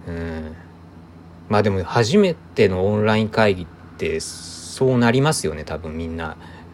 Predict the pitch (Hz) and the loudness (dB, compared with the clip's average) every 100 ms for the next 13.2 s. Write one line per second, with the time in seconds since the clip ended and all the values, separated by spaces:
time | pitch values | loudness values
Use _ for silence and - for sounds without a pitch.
0 | - - 101 117 160 151 160 87 82 117 | -20 -4 -4 0 2 2 2 0 2 2
1 | 95 76 73 - - - - - - - | 0 -4 -12 -16 -18 -20 -20 -20 -20 -20
2 | - - - - - - - - 87 85 | -20 -20 -20 -20 -20 -20 -20 -12 -8 -6
3 | 82 80 82 - - - - - - 131 | -6 -8 -12 -18 -20 -20 -20 -16 0 2
4 | 240 - 90 82 - 95 92 - 113 92 | 2 2 0 -2 -4 -4 -2 4 4 4
5 | 82 - 85 85 80 82 - - - - | -2 -6 -4 -2 -4 -6 -14 -20 -20 -20
6 | - - - - - - - - - 85 | -20 -20 -20 -20 -20 -20 -20 -20 -20 -16
7 | 85 80 78 92 85 76 - - - - | -12 -10 -8 -6 -6 -10 -18 -20 -20 -20
8 | - - - - - 185 151 117 110 113 | -18 -18 -8 -6 0 4 4 4 4 4
9 | 110 113 117 107 95 123 131 - - 85 | 2 2 2 2 2 2 2 0 -4 -4
10 | 78 76 - - - - - - - - | -4 -8 -14 -20 -20 -20 -20 -20 -20 -14
11 | - 98 123 98 - 78 - - 82 80 | -6 2 4 2 -2 -14 -14 -14 -12 -12
12 | 82 127 135 131 139 127 117 101 90 98 | -6 4 6 6 6 6 4 2 0 0
13 | 107 90 | 0 -4